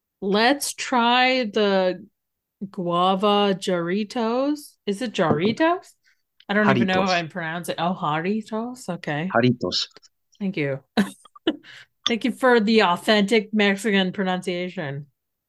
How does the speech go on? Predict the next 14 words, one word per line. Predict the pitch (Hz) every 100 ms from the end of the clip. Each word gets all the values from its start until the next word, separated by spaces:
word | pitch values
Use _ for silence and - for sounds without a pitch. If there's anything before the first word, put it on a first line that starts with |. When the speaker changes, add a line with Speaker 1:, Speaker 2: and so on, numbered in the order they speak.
| _
Speaker 2:
Oh, | 101
yeah. | 95 80 - - _ - - _ _ - - -
All | - 110
right. | 87 - - - - - - - - - - _ _ _ _ _ _ _ _ _ _ - - _ - - _ _ -
Speaker 1:
I | 233
just | 196 220
had | 226
to | 202
drink | 196 202 196
some | 202
water | 180 180 185 165 160 -
to | 180 151 147 - - - - -
clear | - 240 220 208 202
my, | 196 170 170